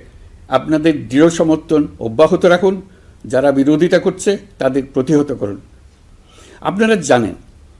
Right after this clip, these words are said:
আমাদের দেশে এখন বারো লক্ষ রোহিঙ্গা বসবাস করছে। প্রায় এক লাখ রোহিঙ্গা এসছে দুহাজার তেইশ সাল থেকে দুহাজার চব্বিশ সালের সেপ্টেম্বর সময়কালে, যখন রাখাইন রাজ্যে ব্যাপক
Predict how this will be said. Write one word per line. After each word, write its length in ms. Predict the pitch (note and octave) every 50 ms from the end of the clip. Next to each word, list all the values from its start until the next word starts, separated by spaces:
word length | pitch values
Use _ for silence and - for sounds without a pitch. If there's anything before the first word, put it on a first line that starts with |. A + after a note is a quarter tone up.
| - - _ _ - - - - - -
আমাদের 360 | C3+ D3+ F3 F3 F3+ G3 F3 D3+
দেশে 260 | D3+ E3+ E3 - F#3 F3
এখন 220 | E3+ E3 F#3 E3+ E3+ D#3+ - - - - - _ _ - - - G#2 G#2+
বারো 220 | A2+ B2+ C#3+ D#3+ F3+
লক্ষ 280 | E3 C#3 - - - - G3
রোহিঙ্গা 460 | F#3+ E3 D3 C#3+ E3 E3 E3 D#3 D#3
বসবাস 380 | C3 B2 - - C3 A#2+ - - -
করছে। 280 | - - - - - - - - _ - _ - - - - - - - - - - - - - -
প্রায় 280 | C#3+ C#3+ D#3 E3 E3+ E3 - - - - - - - -
এক 200 | C#3+ D3 D3+ D3 -
লাখ 180 | F3+ G3+ G3+ G3
রোহিঙ্গা 420 | - E3 E3 E3+ G#3+ G3+ G3 F#3+ F#3+
এসছে 240 | F#3 F#3 - - G3 F#3+
দুহাজার 440 | E3+ D3 D3+ D#3+ E3+ D#3+ E3+ E3 E3 -
তেইশ 200 | - D3+ D3+ - -
সাল 140 | F3+ E3+ E3 E3+
থেকে 200 | - D#3+ - D#3 D#3+ D#3 -
দুহাজার 400 | C#3+ C3 C3 D3 C#3 C#3+ C#3+ C#3+ -
চব্বিশ 300 | D3 C3 B2 C3+ C#3+ C#3
সালের 260 | - D#3 C#3+ C#3+ C#3 C#3 - - - - - - -
সেপ্টেম্বর 540 | - - D#3 D#3+ - - D#3 C#3 C3+ C3+ B2+
সময়কালে, 520 | - - B2+ C3 B2+ A2 - G#2 F2+ - - - - _ - - _ _ - - - - - - - - - - - - - - - -
যখন 320 | G#2+ C#3+ C#3 C3+ E3 D#3 C#3+ B2 A#2
রাখাইন 360 | B2+ B2 - D#3 F3 E3+ E3
রাজ্যে 340 | D3 D3 C#3 C3+ - C#3 C3+ - - - - -
ব্যাপক 340 | A2 A2 C3+ C3 - D3+ C3